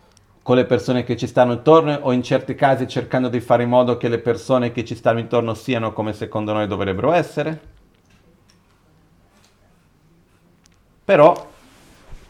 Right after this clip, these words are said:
dedichiamo la nostra vita a cercare di essere felice evitando quello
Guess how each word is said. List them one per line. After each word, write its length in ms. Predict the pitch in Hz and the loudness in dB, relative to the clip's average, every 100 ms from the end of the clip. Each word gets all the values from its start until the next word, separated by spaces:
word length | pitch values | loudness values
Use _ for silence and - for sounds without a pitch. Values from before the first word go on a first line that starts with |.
| - - - | -20 -20 -20
dedichiamo 560 | - 139 151 160 196 147 | -2 2 4 6 6 8
la 100 | 139 | 4
nostra 280 | 151 - 202 | 2 0 -4
vita 200 | 220 190 | -4 -2
a 40 | |
cercare 440 | - 170 165 180 160 | -2 -2 2 4 4
di 80 | 156 | 2
essere 280 | 156 180 | -2 -6
felice 560 | 180 196 - - 240 - | -8 -8 -8 -4 -4 -2
evitando 680 | 175 180 214 190 190 233 233 | -2 -2 -2 -2 -2 -2 -4
quello 560 | - 523 - 269 - | -2 -2 0 -2 -4